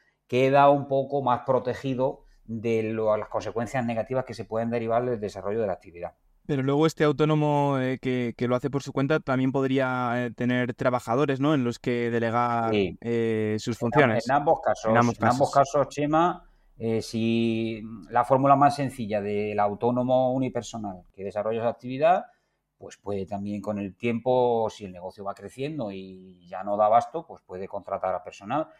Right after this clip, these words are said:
Speaker 1: Y en la sociedad limitada igual, lo único que la que realmente contrata el personal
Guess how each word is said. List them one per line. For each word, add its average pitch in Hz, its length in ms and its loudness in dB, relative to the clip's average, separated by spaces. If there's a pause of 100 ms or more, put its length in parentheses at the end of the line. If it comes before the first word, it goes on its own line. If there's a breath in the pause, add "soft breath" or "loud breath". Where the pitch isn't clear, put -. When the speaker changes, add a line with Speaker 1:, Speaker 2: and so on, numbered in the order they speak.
(240 soft breath)
Speaker 1:
Y 131 120 0
en 135 80 4
la 117 100 4
sociedad 117 440 -2
limitada 135 520 0
igual, 170 360 2
lo 104 100 -2
único 117 260 -2
que 131 140 -4
la 117 120 0
que 107 140 -8
realmente 143 840 2
contrata 147 380 0
el 139 100 -4
personal 151 520 -2